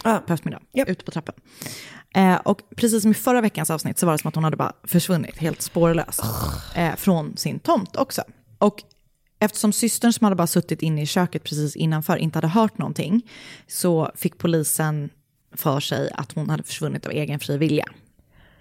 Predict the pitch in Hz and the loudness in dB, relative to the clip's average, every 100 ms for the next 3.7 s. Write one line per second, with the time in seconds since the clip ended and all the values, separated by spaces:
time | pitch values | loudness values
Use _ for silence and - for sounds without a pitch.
0 | _ _ _ - - - - - - 180 | _ _ _ -20 -20 -20 -20 -18 -2 2
1 | 170 160 185 196 170 165 - 160 160 175 | 2 2 2 4 4 0 -2 -2 0 2
2 | 180 165 151 - - - - 185 175 - | 2 2 -2 -4 -4 -8 -2 0 0 -2
3 | 151 - - - - - 143 | -6 -6 -6 -6 -8 -6 -8